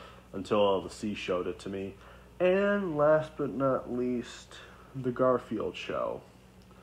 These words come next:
Oh, and, uh, and, um, Garfield in Reality or something like that. And a Garfield super, uh, hero movie. I'm just trying to remember everything Garfield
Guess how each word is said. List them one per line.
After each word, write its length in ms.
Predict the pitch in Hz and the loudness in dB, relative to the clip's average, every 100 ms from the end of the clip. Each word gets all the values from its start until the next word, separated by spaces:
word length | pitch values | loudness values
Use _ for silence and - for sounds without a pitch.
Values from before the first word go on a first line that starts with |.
| - - - - | -20 -20 -20 4
Oh, 240 | 151 143 123 | 8 10 10
and, 200 | 117 110 | 6 2
uh, 300 | 101 98 95 - - - - - - | 0 -2 -4 -14 -20 -20 -20 -20 -10
and, 320 | - 113 110 | -6 -6 -6
um, 480 | 107 95 90 - - - - | -4 -4 -4 -8 -14 -16 0
Garfield 800 | 120 113 - 123 117 113 107 110 | 4 4 2 0 2 2 0 -4
in 200 | 104 104 | -4 -6
Reality 640 | 101 95 107 139 143 143 | -6 -2 0 0 -2 -6
or 100 | 143 | -6
something 280 | - 139 139 | -8 -6 -4
like 200 | 139 139 | -6 -4
that. 380 | 139 139 156 - - - - - | -4 -2 -6 -10 -20 -18 -16 -4
And 120 | 113 | -4
a 100 | 92 - | -4 0
Garfield 420 | 113 110 110 101 | 0 2 -2 -2
super, 340 | - 110 113 110 110 - | -4 -4 -4 -6 -10 -8
uh, 180 | 117 110 - | -6 -6 -4
hero 280 | 120 117 117 | 0 2 2
movie. 440 | 113 117 117 117 117 - - - - - - - - - - - - | 2 -2 -2 -4 -4 -8 -16 -18 -20 -20 -20 -18 -18 -8 0 0 2
I'm 180 | 117 107 | 0 0
just 180 | 104 - | -4 0
trying 200 | 107 98 | 0 2
to 60 | |
remember 460 | 95 95 95 92 92 - - - - - | 0 -2 -2 -2 -4 -8 -18 -18 -14 -8
everything 380 | 101 95 98 98 | -8 -6 -8 -2
Garfield 680 | 95 95 - 95 95 92 | -2 -2 -4 -2 -2 -4